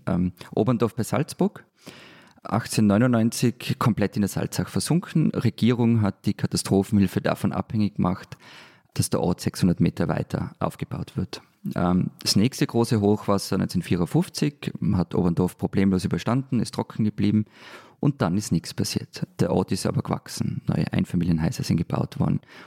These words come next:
und kein Mensch hat sich mehr erinnert, dass da mal Hochwasser war. Und zweitausendzwei war es wieder soweit und die massiven Schäden waren halt genau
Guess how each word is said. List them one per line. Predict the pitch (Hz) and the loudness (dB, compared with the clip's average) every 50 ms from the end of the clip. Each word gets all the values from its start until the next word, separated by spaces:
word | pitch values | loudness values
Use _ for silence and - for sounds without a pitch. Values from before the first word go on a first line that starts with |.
| - - | -6 0
und | - - - _ - | 0 0 0 _ -8
kein | - - 110 92 101 | -4 -2 0 2 4
Mensch | 107 107 101 - | 4 2 2 2
hat | 107 - | -2 0
sich | - 92 - | 0 0 2
mehr | 98 85 87 | 2 2 2
erinnert, | 87 - 92 90 87 - - - | 2 2 2 2 2 0 -2 -4
dass | - - - | -4 -4 -2
da | - 85 | -2 0
mal | 87 87 95 113 | 0 0 0 2
Hochwasser | 165 214 214 - - - - - 123 | 2 0 0 -2 -6 -6 -6 -6 -6
war. | - - - - _ _ _ _ - - - - - - - - _ _ - | -6 -6 -8 -10 _ _ _ _ -20 -20 -20 -20 -20 -20 -20 -20 _ _ -2
Und | - 87 85 - | -2 -2 0 0
zweitausendzwei | - 104 90 87 85 - 87 - - 92 82 98 113 | 0 0 0 0 0 -4 -4 -2 0 2 2 2 4
war | 123 127 | 4 2
es | 135 131 - 113 | 2 2 0 -2
wieder | 92 90 | -2 0
soweit | - - - - - 71 71 - - - - - | 0 -2 -2 -2 -2 -2 -4 -6 -8 -12 -8 -2
und | - 104 101 - _ - | 2 2 2 2 _ 0
die | - 104 | 4 4
massiven | 95 95 - - - - 117 123 - - 170 160 | 4 4 4 2 0 2 2 2 4 2 0 2
Schäden | - 147 - 151 165 170 156 | 2 2 0 2 2 2 0
waren | 131 117 117 120 | 2 0 0 0
halt | 120 110 - | -2 -2 -2
genau | - - 98 95 92 101 123 165 | -2 0 2 2 2 2 2 0